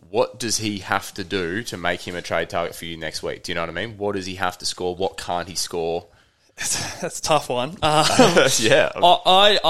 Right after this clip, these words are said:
Speaker 2: I wanna use the eye test over
Speaker 1: Okay.
Speaker 2: scores.
Speaker 1: Right.
Speaker 2: Um, so I wanna look at him, make sure he's running well and getting, um, like, his marks and spreading and,
Speaker 1: Yeah.
Speaker 2: and, you know, sprinting confidently and all that kind of thing.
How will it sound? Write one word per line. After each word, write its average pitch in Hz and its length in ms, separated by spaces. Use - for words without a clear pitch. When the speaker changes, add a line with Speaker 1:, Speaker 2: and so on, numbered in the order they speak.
Speaker 2:
I 202 40
wanna 190 220
use 160 380
the - 140
eye 131 220
test 127 440
over 123 260
Speaker 1:
Okay. - 160
Speaker 2:
scores. 135 680
Speaker 1:
Right. 120 500
Speaker 2:
Um, 117 200
so - 140
I 131 80
wanna 139 180
look 143 240
at 165 80
him, 143 220
make 135 160
sure 143 140
he's 117 200
running 123 400
well 120 340
and 113 240
getting, 120 640
um, 113 380
like, 113 380
his 117 280
marks 120 520
and 113 120
spreading 120 640
and, 113 100
Speaker 1:
Yeah. 87 120
Speaker 2:
and, 120 160
you 123 120
know, 110 100
sprinting 147 480
confidently 139 500
and 135 80
all 135 80
that 131 180
kind 135 160
of 127 120
thing. 131 340